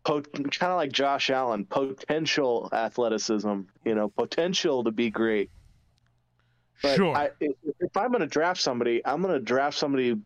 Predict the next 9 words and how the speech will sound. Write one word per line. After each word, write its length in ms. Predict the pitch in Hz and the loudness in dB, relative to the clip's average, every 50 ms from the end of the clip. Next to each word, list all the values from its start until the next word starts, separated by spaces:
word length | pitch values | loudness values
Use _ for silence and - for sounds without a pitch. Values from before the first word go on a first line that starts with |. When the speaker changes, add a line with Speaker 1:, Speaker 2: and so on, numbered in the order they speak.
| - _ - | -8 _ -2
Speaker 1:
based 320 | 139 135 139 143 - - | 0 0 0 0 -2 0
on, 240 | 139 127 123 120 113 - | 0 0 0 -2 -2 -2
okay, 320 | 139 135 131 - 131 120 | -2 -2 0 0 0 2
I 120 | 117 117 | 2 2
know 420 | 117 120 127 131 139 139 139 139 139 | 2 2 2 2 2 2 2 2 2
as 240 | 135 127 120 117 123 - _ - - | 2 0 0 -2 -4 -4 _ -8 -4
for 140 | - 156 151 | -2 0 0
a 60 | 135 | -2
fact 500 | - - - 160 156 135 123 120 - - | -2 -2 -2 0 0 2 0 -2 -4 -8